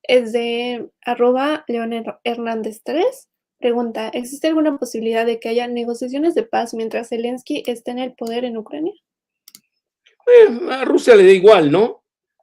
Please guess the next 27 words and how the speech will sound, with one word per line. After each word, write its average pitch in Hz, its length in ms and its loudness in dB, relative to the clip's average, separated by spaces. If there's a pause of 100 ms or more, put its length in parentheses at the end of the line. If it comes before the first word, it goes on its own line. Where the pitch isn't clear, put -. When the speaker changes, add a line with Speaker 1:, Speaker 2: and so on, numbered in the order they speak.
Speaker 2:
Quien 117 180 -6
esté, 147 580 2 (520)
quería 160 260 4
negociar 147 680 0
ya 131 260 -4
en, 104 600 -12 (500)
si - 180 -16
no 131 80 -8
me 135 100 -6
equivoco, 123 380 -8
en 104 80 -8
marzo 127 340 -8
pasado, 127 640 -4 (640)
y 113 180 -14
ya 131 280 -4
se 135 160 -6
ha 127 40 -4
filtrado 117 720 -6
que 101 100 -12
el 95 120 -10
ex - 240 -16
primer 107 280 -8
ministro 101 560 -14
Boris 101 340 -10
Johnson, 110 540 -10 (300)
hoy 110 180 -4
defenestrado, 101 1040 -6